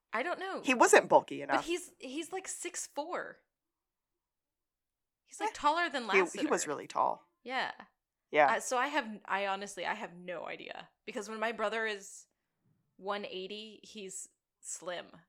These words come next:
Speaker 1: for his muscly self.
Speaker 2: Mm-hmm.
Speaker 1: So I don't, you know what I mean? I, like,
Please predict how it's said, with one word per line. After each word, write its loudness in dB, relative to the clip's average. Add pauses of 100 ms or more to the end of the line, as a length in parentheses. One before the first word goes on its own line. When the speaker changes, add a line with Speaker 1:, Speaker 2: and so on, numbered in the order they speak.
(480)
Speaker 1:
for -10
his -12
muscly -14
self. -12 (280)
Speaker 2:
Mm-hmm. -10
Speaker 1:
So -6
I -4
don't, -8 (400)
you -12
know -8
what -6
I -6
mean? -12 (140)
I, -4
like, -6